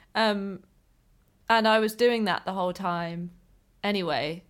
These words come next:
But, yeah, I was definitely wallowing for, like, a good six months or something. And I was, yeah, I was still writing, but I didn't really know what it was for.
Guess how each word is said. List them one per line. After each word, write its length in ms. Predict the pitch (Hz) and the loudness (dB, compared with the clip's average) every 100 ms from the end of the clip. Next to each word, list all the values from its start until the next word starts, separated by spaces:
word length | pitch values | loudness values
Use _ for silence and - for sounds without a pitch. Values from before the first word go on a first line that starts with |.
| _ _ _ | _ _ _
But, 320 | 208 185 - | 2 4 2
yeah, 240 | 220 196 139 | 0 2 2
I 120 | 175 | 0
was 120 | 190 | -4
definitely 520 | 190 208 202 196 165 175 | -2 -4 -2 -6 -6 -4
wallowing 540 | 196 175 151 147 165 | -2 -2 -4 -6 -8
for, 300 | - 165 165 | -10 -8 -8
like, 240 | 165 170 | -8 -12
a 60 | 175 | -12
good 320 | 160 151 - - _ _ _ _ _ _ | -10 -10 -12 -18 _ _ _ _ _ _
six 340 | - - - 165 | -12 -12 -10 -10
months 320 | 160 - - | -10 -12 -14
or 80 | 170 | -14
something. 460 | 160 - - - - _ - - _ _ 240 | -14 -14 -12 -14 -16 _ -20 -20 _ _ 0
And 180 | 254 | 2
I 80 | 254 | 2
was, 320 | 226 208 - - | 0 -2 -8 -6
yeah, 200 | 196 170 | -2 0
I 40 | |
was 100 | 175 | -2
still 220 | 185 208 180 | -4 -4 0
writing, 400 | 175 180 202 190 | 0 0 -4 -4
but 80 | |
I 100 | 151 | -2
didn't 180 | 175 175 | -4 -6
really 120 | 170 | -6
know 160 | 165 165 | -6 -4
what 80 | 165 | -6
it 60 | |
was 120 | - - | -8 -4
for. 640 | 294 285 262 254 247 | 2 4 4 4 2